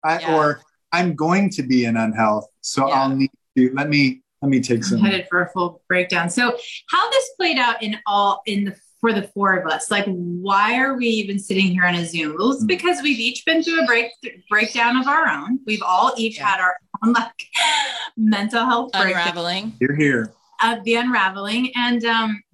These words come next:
Speaker 3: but we used to live in different parts of the country. And then two thousand and nine in June, we were moving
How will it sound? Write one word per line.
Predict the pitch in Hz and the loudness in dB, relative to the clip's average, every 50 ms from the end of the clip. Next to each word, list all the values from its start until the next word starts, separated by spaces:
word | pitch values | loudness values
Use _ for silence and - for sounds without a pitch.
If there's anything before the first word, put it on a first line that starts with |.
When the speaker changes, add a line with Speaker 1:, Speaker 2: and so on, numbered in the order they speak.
| 196 - | -8 -2
Speaker 3:
but | 320 349 392 359 262 214 202 202 202 - - - - _ | 0 2 2 2 0 0 -2 -4 -6 -12 -16 -20 -20 _
we | - 226 208 269 294 | -12 -6 -2 0 0
used | 294 320 370 381 - | 2 2 0 0 0
to | - 480 466 480 | -2 0 0 0
live | 277 302 302 262 | 0 0 2 4
in | 277 247 | 2 2
different | 226 233 240 254 - - | 2 0 -2 -6 -2 0
parts | 226 220 220 - | 0 0 0 -2
of | 220 208 | -4 -4
the | 196 208 | -4 -6
country. | 208 190 190 175 175 170 - 170 165 170 185 208 214 - - _ _ _ _ - | -2 -2 0 0 0 -2 -2 -2 0 0 0 0 0 -4 -8 _ _ _ _ -2
And | 208 220 220 214 | 2 4 4 4
then | 220 214 208 202 196 - | 4 2 2 0 -2 -4
two | - - - 254 254 269 269 | -8 -2 2 2 2 2 2
thousand | 262 - 240 220 214 220 214 214 208 202 196 | -2 -2 0 0 2 0 0 0 0 0 0
and | 185 180 175 170 | 0 0 -2 -2
nine | 165 165 165 175 175 165 160 151 147 151 - - | 0 0 2 2 2 2 0 -2 -6 -10 -12 -6
in | 185 175 175 170 160 | 0 2 2 2 2
June, | - - 170 170 175 165 156 143 143 156 156 | 2 0 2 2 2 2 0 -2 -2 -2 0
we | 175 175 175 175 | 2 2 2 2
were | 170 175 170 165 | 0 0 0 0
moving | 170 170 170 170 180 180 180 175 165 156 151 147 147 156 | 0 -2 0 2 2 2 2 2 0 -2 -2 -4 -6 -12